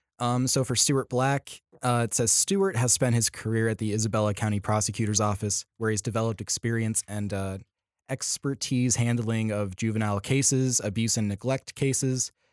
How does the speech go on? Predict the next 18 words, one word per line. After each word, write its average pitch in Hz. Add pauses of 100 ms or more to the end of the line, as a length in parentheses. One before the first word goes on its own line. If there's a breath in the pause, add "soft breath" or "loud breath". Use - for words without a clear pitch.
(160)
mental 110
health 110
hearings, 113
guardianships, 110
child 107
abuse 104
cases, 104
uh, 98
felonies, 120
misdemeanors, 110
et -
cetera. 98 (540)
Stewart 131
has 113
a 107
wealth 143 (240)
of, 113
uh, 104